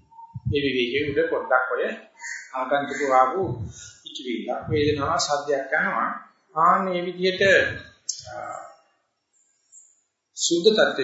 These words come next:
වෙන්නලා සුද්ධ තත්ත්වෙ කෙලසෙන්න ඇරලා කෙලසෙත් එක්ක පෙන්නලා බලා ගන්න පුළුවන් කෙලස් තත්ත්ව කොච්චර තුනීද කියලා.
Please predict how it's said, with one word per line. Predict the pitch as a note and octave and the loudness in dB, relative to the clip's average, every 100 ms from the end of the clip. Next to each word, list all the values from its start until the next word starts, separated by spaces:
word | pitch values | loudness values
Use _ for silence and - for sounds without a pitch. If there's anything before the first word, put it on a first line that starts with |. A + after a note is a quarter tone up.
| A2+ | 0
වෙන්නලා | C#3 E3+ F3+ F#3+ G#3 - - - - | 0 2 2 4 2 -2 -12 -20 -14
සුද්ධ | - D#3+ E3 | -10 -6 -2
තත්ත්වෙ | D#3+ D3+ D3+ | -2 -4 -6
කෙලසෙන්න | D3 E3+ F3+ F#3 G3+ | 2 4 4 2 2
ඇරලා | E3 B2+ B2 C#3 - - _ - - | 2 2 2 -2 -2 -12 _ -14 -2
කෙලසෙත් | D#3+ F3+ G#3 G#3 | 0 2 0 -2
එක්ක | F3 D#3 C3 | -8 -8 -4
පෙන්නලා | C#3+ D#3 E3 F3+ | -2 -2 0 2
බලා | D3+ C#3+ | 4 4
ගන්න | D3+ D3+ | 4 2
පුළුවන් | D3+ D#3+ D#3+ | -2 -6 -6
කෙලස් | - D#3 E3+ - - - | -10 -8 -6 -6 -10 -18
තත්ත්ව | - C#3 C#3+ G3+ | -8 -6 -4 -6
කොච්චර | G3+ F3+ F3+ G3+ | -6 -8 -6 -8
තුනීද | - G#3 A3+ G#3+ - | -4 0 2 2 0
කියලා. | - - | -6 -12